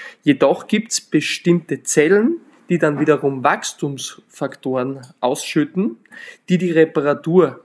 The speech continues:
ermöglichen. Also das sind die sogenannten Makrophagen und die, die Bildung von neuen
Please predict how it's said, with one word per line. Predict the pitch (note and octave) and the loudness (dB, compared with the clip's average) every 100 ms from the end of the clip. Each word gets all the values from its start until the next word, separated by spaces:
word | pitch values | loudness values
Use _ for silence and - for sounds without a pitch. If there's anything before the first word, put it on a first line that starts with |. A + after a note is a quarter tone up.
| - | -12
ermöglichen. | B2+ A#2+ A2+ A2 G2+ - G2 _ - | -6 -2 -4 -6 -14 -14 -16 _ -18
Also | A#2+ B2 | -16 -12
das | A#2+ | -10
sind | C3 B2 | -8 -10
die | |
sogenannten | A#2+ A#2+ C3 B2+ - C3+ | -8 -8 -6 -8 -10 -10
Makrophagen | B2 - B2+ - B2+ D#3+ G#3+ A3+ - - - - _ | -10 -10 -8 -2 0 2 -2 -4 -16 -20 -20 -20 _
und | D#3+ G3 G3+ - | 2 2 0 -8
die, | E3 D#3+ D#3 - | -4 -2 -4 -8
die | E3 | -12
Bildung | - E3+ F#3 G3 G3 G3 - | -8 -4 -2 2 2 0 -8
von | - D3 | -8 -6
neuen | C#3+ C3+ C#3+ D3 D3 | -2 0 0 -2 -6